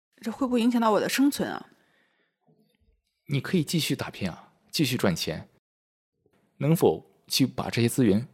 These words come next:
Speaker 2: 汇聚起来？咱们一起用它做人事儿，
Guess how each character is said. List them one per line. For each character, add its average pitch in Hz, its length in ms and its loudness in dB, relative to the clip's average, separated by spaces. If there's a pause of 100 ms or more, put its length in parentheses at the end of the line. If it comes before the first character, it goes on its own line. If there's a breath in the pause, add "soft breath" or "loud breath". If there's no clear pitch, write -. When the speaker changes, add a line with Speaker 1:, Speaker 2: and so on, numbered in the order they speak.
(120)
Speaker 2:
汇 - 260 0
聚 98 60 6
起 - 160 -6
来？ - 240 -20 (680)
咱 - 160 -2
们 135 100 0
一 165 80 2
起 - 320 -6 (280)
用 131 100 -4
它 123 160 -4
做 - 420 -2 (800)
人 98 240 2
事 120 120 0
儿， - 160 -12